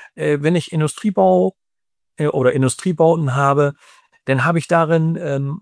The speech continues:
Einbauten oder kann darin Einbauten haben.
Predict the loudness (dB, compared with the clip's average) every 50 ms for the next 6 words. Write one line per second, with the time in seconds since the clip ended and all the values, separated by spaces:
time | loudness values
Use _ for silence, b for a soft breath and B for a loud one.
0 | _ _ -2 0 0 2 2 2 2 2 2 2 0 0 0 0 -2 -2 -4 -6
1 | -12 _ _ _ _ _ _ -10 -10 -10 -8 -4 -2 0 2 2 2 2 2 2
2 | 0 0 0 0 -2 -2 0 -2 -2 -2 -2 -2 0 0 0 2 2 0 0 -2
3 | _